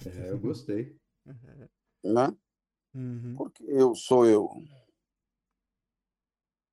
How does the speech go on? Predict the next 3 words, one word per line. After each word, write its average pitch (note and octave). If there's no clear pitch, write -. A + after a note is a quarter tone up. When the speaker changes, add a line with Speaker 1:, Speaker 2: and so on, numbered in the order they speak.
Speaker 3:
Agora, A#2+
é, -
gozado, B2+